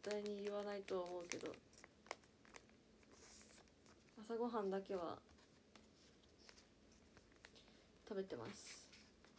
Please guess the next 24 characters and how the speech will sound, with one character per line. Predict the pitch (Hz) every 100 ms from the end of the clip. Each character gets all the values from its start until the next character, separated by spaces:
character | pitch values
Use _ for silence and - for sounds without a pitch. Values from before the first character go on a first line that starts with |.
| - - - - -
い |
や、 | 214 -
い | -
や、 | 214
別 | 220 240
に | 294
全 | 285 330
然 | 302
い | 370
つ | 453
も | 262
食 | 254
べ | 285
る |
ん | 262
だ | 214
け | 185
ど、 | 185 185 165 - - - - -
そ | 220
の |
ご | 208
飯 | 453 466 277
す | 220
ら | 208 202 190 160